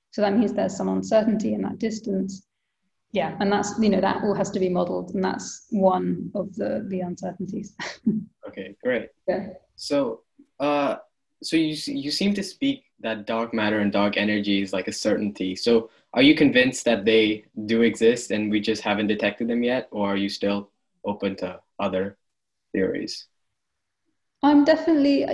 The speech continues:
Speaker 1: definitely the evidence right now, you know, there's, there's not, there's more than one piece of evidence for dark matter. Um,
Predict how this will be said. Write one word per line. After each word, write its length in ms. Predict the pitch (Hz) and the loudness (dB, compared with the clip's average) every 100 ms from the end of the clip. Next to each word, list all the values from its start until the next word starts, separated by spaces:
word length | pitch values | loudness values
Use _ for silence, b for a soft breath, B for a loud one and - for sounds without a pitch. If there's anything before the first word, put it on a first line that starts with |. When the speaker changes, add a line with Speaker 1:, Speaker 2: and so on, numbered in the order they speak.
| - | 2
Speaker 1:
definitely 400 | 285 320 349 320 | 2 4 4 4
the 260 | 311 - | 0 -2
evidence 460 | 262 262 247 233 220 | 0 2 2 0 0
right 200 | 220 214 | 0 0
now, 460 | 196 190 202 226 - | 0 0 0 -2 0
you 80 | 226 | 2
know, 80 | 214 | 2
there's, 160 | 220 | 2
there's 220 | 233 226 | 0 4
not, 200 | 247 247 | 6 4
there's 160 | 233 220 | 2 4
more 220 | 240 262 | 6 8
than 160 | 254 226 | 6 4
one 240 | 220 214 | 2 0
piece 180 | 220 202 | -2 -4
of 100 | 190 | 0
evidence 460 | 185 185 190 190 - | 0 0 -4 -6 -8
for 100 | 196 | -2
dark 240 | 190 190 | -2 0
matter. 360 | 196 190 214 208 - _ 185 | -4 -6 -6 -6 -8 _ -4
Um, 380 | 180 175 175 | -4 -2 -6